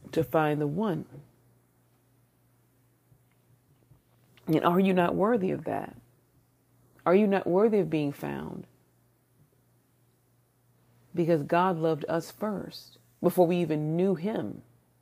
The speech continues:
And the blessed thing I want you to take with you on your journey today is, if you are lost, there are ways to be found.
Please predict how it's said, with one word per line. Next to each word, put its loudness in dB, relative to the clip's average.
And -2
the 6
blessed 2
thing 0
I -4
want -4
you -6
to -8
take -4
with -10
you -10
on -12
your -10
journey -10
today -14
is, -4
if -2
you -2
are -2
lost, -8
there 2
are 6
ways 0
to -10
be -8
found. -12